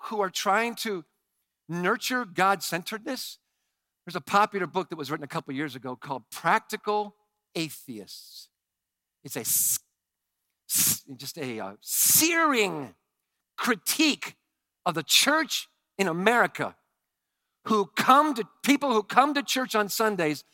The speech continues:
but Monday through Saturday, they're practical atheists, meaning, meaning they just ignore God. See, what we're talking about doing is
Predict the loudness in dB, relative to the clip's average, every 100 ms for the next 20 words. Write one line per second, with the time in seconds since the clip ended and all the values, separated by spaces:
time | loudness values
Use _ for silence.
0 | _ -2 0 4 4 4 -2 -2 -6 2
1 | 4 6 2 0 _ _ -2 -2 -2 -10
2 | 6 8 8 4 -10 -4 -2 -2 -6 _
3 | -2 -2 -6 -12 -10 -4 -2 -2 0 0
4 | -2 _ _ 2 2 0 2 2 4 6
5 | 6 6 2 -20 _ _ _ -8 -8 -2
6 | 0 0 2 4 4 2 0 -2 0 -2
7 | 2 2 0